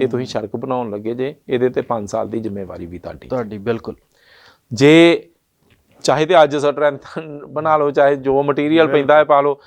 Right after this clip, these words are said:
Speaker 1: ਜੇ ਤੁਸੀਂ ਇਹ ਕੰਮ ਨਹੀਂ ਕਰਨਾ ਚਾਹੁੰਦੇ ਤੇ ਫਿਰ ਪੰਜਾਂ ਸਾਲਾਂ ਬਾਅਦ ਫਿਰ ਕਰੀ ਜਾਓ ਇਹਨੂੰ ਠੀਕ। ਇੱਕ ਵਾਰੀ
Speaker 2: ਹੂੰ।
Speaker 1: ਕਰੋਗੇ, ਦੋ ਵਾਰੀ ਕਰੋ, ਕਰਨੀ ਤੇ ਤੁਹਾਨੂੰ ਹੀ ਪੈਣੀ ਆ, ਭਾਵੇਂ ਦਸ ਵਾਰੀ ਕਰਨੀ ਪਵੇ।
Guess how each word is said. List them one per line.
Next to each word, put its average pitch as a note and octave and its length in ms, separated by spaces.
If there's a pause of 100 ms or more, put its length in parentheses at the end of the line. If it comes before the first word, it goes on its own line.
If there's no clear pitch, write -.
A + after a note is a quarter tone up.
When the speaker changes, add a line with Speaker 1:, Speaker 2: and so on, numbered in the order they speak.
(220)
Speaker 1:
ਜੇ D3 280
ਤੁਸੀਂ F#3+ 360
ਇਹ F#3 80
ਕੰਮ D#3+ 240
ਨਹੀਂ D3 260
ਕਰਨਾ E3 300
ਚਾਹੁੰਦੇ D#3 340 (200)
ਤੇ E3+ 60
ਫਿਰ F3 140
ਪੰਜਾਂ E3+ 340
ਸਾਲਾਂ D#3+ 280
ਬਾਅਦ D#3+ 240
ਫਿਰ D3+ 160
ਕਰੀ D#3 260
ਜਾਓ D3+ 200
ਇਹਨੂੰ D3 180
ਠੀਕ। A#2 300 (220)
ਇੱਕ B2+ 180
ਵਾਰੀ C#3+ 160
Speaker 2:
ਹੂੰ। C#3 80
Speaker 1:
ਕਰੋਗੇ, C#3 340
ਦੋ B2 180
ਵਾਰੀ B2+ 220
ਕਰੋ, C3 240
ਕਰਨੀ C#3 400
ਤੇ C#3+ 120
ਤੁਹਾਨੂੰ C#3 420
ਹੀ A#2+ 60
ਪੈਣੀ A2+ 340
ਆ, C3+ 80
ਭਾਵੇਂ C3 300
ਦਸ A2 280
ਵਾਰੀ G#2 200
ਕਰਨੀ G2 300
ਪਵੇ। - 240